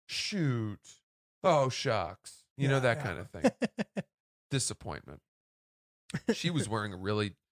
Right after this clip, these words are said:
Speaker 1: trendy pea coat, you know, nice scarf. It was chilly out. I'm in dumpy sweatpants and a sweatshirt, whatever.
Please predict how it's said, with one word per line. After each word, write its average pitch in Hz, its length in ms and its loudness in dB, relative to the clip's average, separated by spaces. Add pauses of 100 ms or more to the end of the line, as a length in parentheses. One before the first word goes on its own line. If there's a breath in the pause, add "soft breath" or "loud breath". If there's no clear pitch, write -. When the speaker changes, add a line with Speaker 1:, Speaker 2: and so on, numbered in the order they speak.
(500)
Speaker 1:
trendy 110 460 0
pea 123 280 -4
coat, 110 400 -2 (560)
you 104 60 -10
know, 98 140 -4
nice 95 240 -4
scarf. 98 500 -2 (200)
It - 80 -20
was - 100 -20 (120)
chilly 98 360 -2
out. 92 220 -4
I'm 127 120 -6
in 98 240 -6
dumpy 98 300 -6
sweatpants 90 600 -10
and 90 100 -12
a 82 40 -14
sweatshirt, - 520 -12
whatever. 87 360 -6